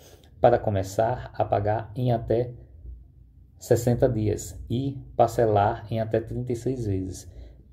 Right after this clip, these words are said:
Jetnet, eu vou pular essa parte aqui que é boa a máquina do Santander, mas eu não tenho interesse. Programa Avança, dicas de gestão e muito mais. Cadastre-se gratuitamente e tenha acesso a cursos online, podcasts,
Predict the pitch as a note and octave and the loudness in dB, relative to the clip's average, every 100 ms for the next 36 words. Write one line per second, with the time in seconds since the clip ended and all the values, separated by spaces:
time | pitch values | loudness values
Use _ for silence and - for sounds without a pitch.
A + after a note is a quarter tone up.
0 | - G2+ G#2 D3 D#3+ D#3+ B2+ G2+ G2+ - | -4 2 8 8 6 2 -2 -2 -4 -8
1 | A#2+ A#2+ D#3+ D3 C#3+ C#3+ B2 B2 B2 B2 | -4 -2 0 2 2 2 0 0 0 -2
2 | B2+ C3+ C3+ C#3 - E3+ B2+ B2+ C3 A2 | -2 0 0 -2 0 0 4 4 4 4
3 | A2+ A2+ A2+ A2 A2 A#2 A#2+ A2+ A2+ A#2+ | 0 -2 -4 -4 -4 -6 -4 -2 -2 -2
4 | A#2+ A#2+ A#2 A#2+ B2 A#2 A#2+ B2 A2+ G2+ | -4 -2 0 0 0 -2 -2 0 0 -2
5 | - - - - - - - - - - | -6 -14 -18 -14 -14 -14 -20 -20 -20 -20
6 | - - - - C3 C3 B2 C3 C#3+ C#3+ | -20 -20 -8 4 6 6 4 2 2 0
7 | C#3 C3 A2+ G2+ - F#2+ F#2 G2+ A2 A2 | -2 0 0 -2 -4 -8 -2 0 2 2
8 | C#3 C#3 - - G#2+ A#2 B2 B2 - A#2+ | 0 0 -6 -6 0 2 2 0 0 0
9 | B2 B2 B2+ B2+ A2 F#2+ - - A2 G2+ | 2 2 0 0 0 -2 -4 -2 2 4
10 | G#2+ - - A2+ A2 A#2 A#2 A2+ G#2+ G#2+ | 4 2 -6 -2 -2 -2 -4 -4 -4 -4
11 | G#2+ - A#2 A2+ A2 A2 G#2 G#2 - - | -6 -6 -2 -2 0 2 2 2 -10 -14
12 | - - G#2+ G#2+ C#3+ C#3+ C3+ C3+ A2+ A2 | -14 0 0 4 4 4 4 6 6 4
13 | A2+ G#2+ - C3 C#3 B2 A2+ A2 A2+ A2 | 0 -6 -4 -2 0 2 2 2 -6 -6